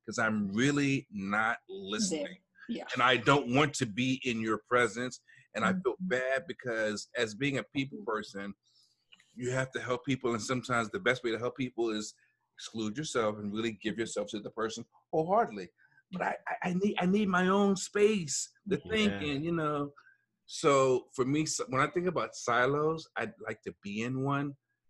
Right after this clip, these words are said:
Speaker 1: probably too much,
Speaker 2: Mm.
Speaker 1: so I can focus and get this fresh idea and,
Speaker 3: Yeah.
Speaker 1: uh, you know.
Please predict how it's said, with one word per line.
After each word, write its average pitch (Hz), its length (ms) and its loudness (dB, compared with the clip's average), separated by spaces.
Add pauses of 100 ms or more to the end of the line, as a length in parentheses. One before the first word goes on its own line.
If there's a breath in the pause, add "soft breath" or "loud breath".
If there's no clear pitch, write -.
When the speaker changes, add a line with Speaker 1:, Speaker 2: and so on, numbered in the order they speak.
(160)
Speaker 1:
probably 123 720 0
too 143 280 0
much, 139 640 0 (300)
Speaker 2:
Mm. 170 400 -12 (180)
Speaker 1:
so - 160 -6
I 131 60 -2
can 127 180 -4 (100)
focus 139 400 2
and 113 80 -10
get 131 160 -6
this 123 160 -8
fresh 139 360 -6 (120)
idea 139 640 -4
and, 127 340 -4
Speaker 3:
Yeah. 104 220 -2 (320)
Speaker 1:
uh, 127 220 -8 (120)
you 120 80 -12
know. 113 140 -16